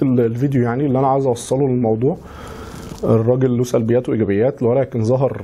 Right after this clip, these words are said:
آه، فينا كلنا في منظومه الوسط الرياضي كلها عيوب كتير جدًا ظهرت. في ناس كتير ظهرت في القصه ديت، آه، اللي هي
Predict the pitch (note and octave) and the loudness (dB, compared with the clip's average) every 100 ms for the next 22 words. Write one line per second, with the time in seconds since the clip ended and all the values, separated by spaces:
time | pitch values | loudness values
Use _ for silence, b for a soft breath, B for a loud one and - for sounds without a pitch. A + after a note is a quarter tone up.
0 | G2+ G2+ G2+ G2 G2 F#2+ B B B - | -2 0 0 -2 -4 -6 B B B 0
1 | C3 C#3 A#2+ A2+ B2 - A#2+ A#2+ B2 A#2+ | 4 4 2 0 0 0 2 2 0 -4
2 | - A#2 A2 A2+ C3 C3+ A2 A2+ - - | -4 0 0 2 0 0 0 0 -2 -4
3 | A2 A2+ B2 B2 A2+ A2+ B2 E2 F#2 - | 0 0 -2 0 2 4 2 0 -2 -4
4 | - B2+ A#2+ B2 A#2+ A#2 A2 A#2 C3 C#3 | 0 0 2 0 2 0 2 0 0 -2
5 | - B B B B B B B - B2 | -8 B B B B B B B 0 2
6 | A#2+ B2 - - G#2 G2+ - A#2 B2+ A#2 | 2 0 -4 0 0 2 -2 2 2 2
7 | A2 A#2 A#2 A2+ - A2+ G2+ - - B2 | 0 0 0 -2 -4 -2 -2 -2 -2 -2
8 | - G#2+ G#2 A#2+ B2 - A2 G#2+ G#2+ G#2 | 0 2 2 0 -2 -2 0 2 0 2
9 | G2+ A#2+ A#2 G#2+ | 2 2 2 0